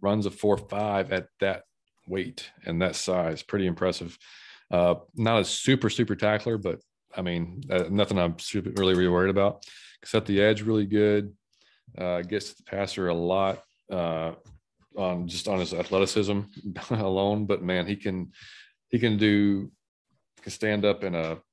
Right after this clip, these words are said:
he can stand up, he can do a five, he can do a three, violent off the line. I mean, that's what I, that jumped off the screen at me when I watched him, was he is just an angry, angry pass <laughs> rusher. Like, it just,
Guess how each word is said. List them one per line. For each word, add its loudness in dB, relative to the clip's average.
he -6
can -4
stand 2
up, 4
he -2
can 6
do 2
a -2
five, 2
he 0
can -2
do -4
a -12
three, 2
violent 2
off 0
the -6
line. -2
I -6
mean, -2
that's 0
what -2
I, 0
that -8
jumped -2
off -4
the -20
screen -2
at 0
me 2
when 2
I 2
watched 0
him, -10
was -6
he -2
is -2
just -6
an -4
angry, -2
angry 0
pass -4
<laughs> -10
rusher. 2
Like, 2
it 0
just, -4